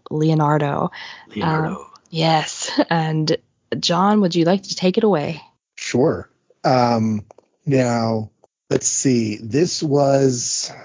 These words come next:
Speaker 3: the, is this the last? Yeah, this is the last part of Enemies Old, Enemies New, right?
Speaker 1: I believe
Speaker 3: Written
Speaker 1: so,
Speaker 3: by
Speaker 1: yes.
Speaker 3: Kevin, yes, written by Kevin Eastman and Tom Waltz. The script was Waltz alone, like usual, and the art is with Dan Duncan.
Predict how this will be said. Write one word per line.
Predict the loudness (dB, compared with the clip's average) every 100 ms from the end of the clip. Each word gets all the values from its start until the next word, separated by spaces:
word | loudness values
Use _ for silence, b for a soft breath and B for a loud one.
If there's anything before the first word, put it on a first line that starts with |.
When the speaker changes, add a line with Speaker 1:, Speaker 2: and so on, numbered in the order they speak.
| B _ -4
Speaker 3:
the, | 0 2 0 0
is | -2
this | -2 0
the | 2
last? | 4 4 2 2
Yeah, | 0
this | 0 0
is |
the | 0
last | 2 2 2 0 -4
part | -2 -2 -2
of | -4
Enemies | -4 -2 -2
Old, | -2 0
Enemies | 0 -2 -2 -2
New, | 0 0
right? | 2 2 0 -4 B B B B
Speaker 1:
I | -4 0
believe | 0 0 0
Speaker 3:
Written | 0
Speaker 1:
so, | 0
Speaker 3:
by | 2
Speaker 1:
yes. | 0 0
Speaker 3:
Kevin, | 0 -2 -4 _ _ _ -8
yes, | -2 0 -2 0
written | 0
by | 0
Kevin | -2 0 2
Eastman | 2 0 0
and | 0
Tom | 0 0 2
Waltz. | 4 2 0 -4 -4
The | -4
script | -2 0 0
was | 0 0
Waltz | 2 0 0
alone, | -2 -2 0 0
like | -2 0
usual, | 0 2 2 2 2
and | 0
the | -2
art | -2 -2
is | -2
with | -4 -2
Dan | 0 2
Duncan. | 2 2 2 2 2 -2